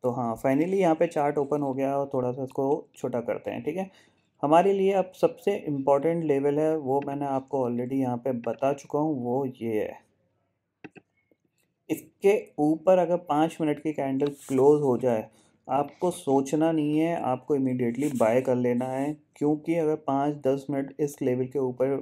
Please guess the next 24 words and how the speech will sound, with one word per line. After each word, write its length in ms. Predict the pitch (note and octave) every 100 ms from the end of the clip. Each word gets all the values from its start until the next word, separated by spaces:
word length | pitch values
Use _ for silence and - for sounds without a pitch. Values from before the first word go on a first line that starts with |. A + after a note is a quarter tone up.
| -
बैंक 220 | B2 B2
निफ्टी 240 | A#2+ C#3
टिक 420 | C3+ - C#3+ C#3
गया, 240 | C#3 D3 D#3+ - - _ _ -
बहुत 360 | C3+ C3 C3+
ही 100 | D#3+ E3 -
अच्छा 360 | C3+ - -
यहाँ 280 | D3+ C3+ C3+
से 180 | C3+ D3+ D3+ -
पाँच 220 | B2 B2
सौ 80 | C#3+
छः 200 | C#3+ A#2+
सौ 120 | C3
पॉइंट 260 | C3 A#2+ A#2+
का 60 | B2+
मूवमेंट 460 | A#2 A2+ C3 E3+
दिखा 280 | A#2 A2+ C#3 F#3
सकता 440 | - A2+ - -
है, 100 | G#2
ठीक 220 | A2 D#3 E3+
है। 160 | F#3+ - _ _ _ _ _ _ _ -
Exactly 420 | C#3+ G3 G3 A#3
इसने 260 | A3+ A3 G#3+
जो 160 | G3